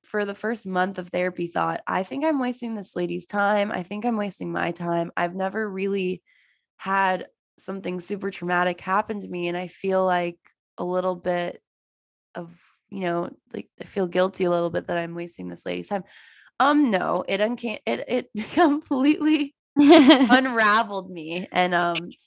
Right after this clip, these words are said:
Speaker 1: and
Speaker 2: Jenny had a full breakdown.
Speaker 1: It's a
Speaker 2: She called me,
Speaker 1: breakdown.
Speaker 2: she said, she calls me first word, "I'm unhinged."
Speaker 1: <laughs> I'm unhinged. I feel so unhinged.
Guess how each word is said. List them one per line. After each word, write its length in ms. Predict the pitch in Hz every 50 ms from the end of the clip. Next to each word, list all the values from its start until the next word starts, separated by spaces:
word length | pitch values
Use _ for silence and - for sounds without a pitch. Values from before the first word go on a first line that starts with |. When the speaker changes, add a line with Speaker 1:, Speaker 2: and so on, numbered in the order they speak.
| _ -
Speaker 1:
and 340 | 175 180 175 175 170 - - - _ -
Speaker 2:
Jenny 200 | 247 233 233 240
had 140 | 269 294
a 60 | 311 294
full 640 | - - - - 208 196 196 196 202 226 226 - _ _ _ _ _ _ _ -
breakdown. 440 | - 214 185 180 - - 185 185 185
Speaker 1:
It's 140 | 165 165 180
a 40 |
Speaker 2:
She 100 | 160 156
called 140 | 160 202 208
me, 60 | 135
Speaker 1:
breakdown. 100 | 123 131
Speaker 2:
she 120 | 139 - - - - - -
said, 100 | - - - - - - -
she 160 | - - 233
calls 280 | - 233 208 214 214
me 180 | 226 240 240 240
first 340 | 226 - 208 196 196 - -
word, 280 | 196 - - - - - _ -
"I'm 260 | 202 190 185 185 185 185 -
unhinged." 1000 | - 185 180 175 175 165 151 180 185 170 170 196 202 214 220 214 - - - - - _
Speaker 1:
<laughs> 60 | _ -
I'm 560 | 330 339 294 330 359 370 320 320 349 330 311
unhinged. 500 | - - 262 254 254 254 247 247 247 -
I 180 | - 247 262
feel 220 | 262 - 254 247 254
so 240 | 247 - 226 220 220
unhinged. 720 | 226 233 262 254 220 214 220 220 233 240 226 - 214 -